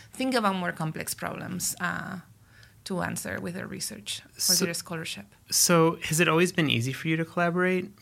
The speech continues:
Speaker 2: because of the, do you find that the cultures of collaboration in American academia are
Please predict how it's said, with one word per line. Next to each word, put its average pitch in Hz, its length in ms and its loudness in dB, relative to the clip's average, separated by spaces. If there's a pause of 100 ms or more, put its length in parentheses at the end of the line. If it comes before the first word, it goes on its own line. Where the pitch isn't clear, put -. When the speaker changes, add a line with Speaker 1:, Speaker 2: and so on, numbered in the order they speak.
Speaker 2:
because 131 440 0
of 120 140 0
the, 123 100 2
do 143 400 -2
you 147 40 4
find 156 260 2
that 123 160 2
the 123 60 -6
cultures 127 460 -4
of 120 120 -4
collaboration 117 840 0 (140)
in 113 440 -4 (340)
American 120 580 0
academia 117 800 -2 (360)
are 117 560 0